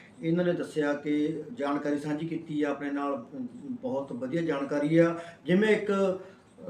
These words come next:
ਅ, ਅਕਾਲ ਤਖਤ ਦੇ ਉੱਪਰੋਂ ਨਾਅਰਾ ਵੀ, ਅ, ਬੋਲਿਆ ਜਾਂਦਾ, ਨਾਅਰੇ ਜਕਾਰਾ ਛੱਡਿਆ ਜਾਂਦਾ, "ਅਕਾਲ ਤਖਤ ਮਹਾਨ ਹੈ,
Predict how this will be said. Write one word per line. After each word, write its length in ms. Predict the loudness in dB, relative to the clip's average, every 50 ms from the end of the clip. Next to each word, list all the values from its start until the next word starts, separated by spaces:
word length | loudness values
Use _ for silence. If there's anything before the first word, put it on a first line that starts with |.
| -2 -2 0 0 -2
ਅ, 40 | -2
ਅਕਾਲ 300 | -2 2 6 6 6 6
ਤਖਤ 400 | 6 4 2 0 0 -4 -8 -4
ਦੇ 60 | -2 -2
ਉੱਪਰੋਂ 260 | -2 -2 -2 -4 -2
ਨਾਅਰਾ 300 | 0 0 2 2 2 2
ਵੀ, 180 | 2 2 0
ਅ, 480 | -2 -2 -4 -4 -4 -4 -4 -4 -6 -8 -8 -10 -16 -16 -16 -18 -18 -18 -18 -18 -18 -16 -16
ਬੋਲਿਆ 360 | -8 -4 -2 2 4 4 4 4
ਜਾਂਦਾ, 220 | 2 0 0 -2
ਨਾਅਰੇ 360 | -2 -2 -2 0 2 2 2
ਜਕਾਰਾ 380 | 2 0 -2 -2 0 0 0 0
ਛੱਡਿਆ 220 | 0 0 0 2
ਜਾਂਦਾ, 400 | 2 0 0 0 0 0 0 -2 -4
"ਅਕਾਲ 300 | -2 2 4 6 6 6
ਤਖਤ 360 | 6 4 2 0 0 -2 -4
ਮਹਾਨ 560 | -4 -2 -2 -2 -2 -2 -2 -2 -2 -4 -4 -6
ਹੈ, 140 | -8 -10